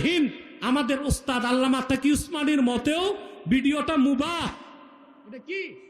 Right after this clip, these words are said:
এটা হারাম হবে কখন? হারাম কাজের ভিডিও করলে। সিনেমার ভিডিও হারাম, ওয়াজের ভিডিও যা-, গ্লাস, গ্লাসে কেউ হারাম বলবে?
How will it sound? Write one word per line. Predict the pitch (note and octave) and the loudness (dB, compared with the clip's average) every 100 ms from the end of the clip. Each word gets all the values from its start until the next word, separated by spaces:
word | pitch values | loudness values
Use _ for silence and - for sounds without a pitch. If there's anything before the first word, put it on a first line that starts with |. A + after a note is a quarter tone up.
| - - - - - - - - A3+ | -20 -20 -20 -16 -14 -14 -16 -10 -4
এটা | A#3+ F#3 | -2 0
হারাম | C4+ D#4 C4+ | 0 2 2
হবে | D#4+ D#4 D#4+ | 2 0 0
কখন? | D#4 D#4 G3+ - - - | 0 0 0 -2 -12 -4
হারাম | - D#4 D#4 | 0 0 0
কাজের | D4+ C4 C#4 C#4 | 0 0 2 2
ভিডিও | C4+ B3+ A#3 | 2 2 2
করলে। | F#3+ D#3 G#2 - - - | 0 0 -2 -8 -14 0
সিনেমার | - C4+ D4 D4+ D#4+ D4 | 2 4 4 2 2 0
ভিডিও | D#4 E4 E4+ G4+ - - - | 2 2 2 -4 -8 -12 -6
হারাম, | G3+ F#3+ B2+ A2 - - - - - - | -4 -4 -8 -14 -20 -20 -20 -20 -20 -10
ওয়াজের | C3 G3 A3+ A#3 A#3+ A#3 | 0 2 4 2 4 4
ভিডিও | A#3+ C4+ D#4 F4+ - - - | 4 4 2 -2 -6 -16 -14
যা-, | - - - - - - - - - - C3+ | -14 -16 -20 -20 -20 -20 -20 -20 -20 -14 0
গ্লাস, | G#3 G3+ D3 - - - - - - - | 0 2 -2 -4 -8 -12 -20 -20 -20 -16
গ্লাসে | D#3 A#3 A#3 B3 | -10 -10 -10 -12
কেউ | C4 A3+ | -12 -12
হারাম | A3 A#3+ C4 | -10 -8 -6
বলবে? | C4 | -6